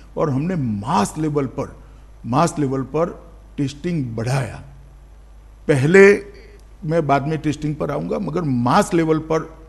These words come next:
टेस्टिंग बढ़ाया और मुझे भरोसा है कि ये तीस तारीख तक हम पूरा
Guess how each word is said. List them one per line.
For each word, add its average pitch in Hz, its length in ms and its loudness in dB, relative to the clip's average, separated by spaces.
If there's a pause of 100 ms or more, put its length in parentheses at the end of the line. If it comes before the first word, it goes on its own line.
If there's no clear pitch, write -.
टेस्टिंग 135 360 -4
बढ़ाया 120 280 -8 (340)
और 147 140 2
मुझे 139 340 0
भरोसा 139 540 2
है 127 240 -2
कि - 220 -10
ये 165 360 -2 (240)
तीस 190 280 0 (120)
तारीख 123 280 0
तक - 400 -8 (300)
हम 147 120 -4
पूरा 165 580 2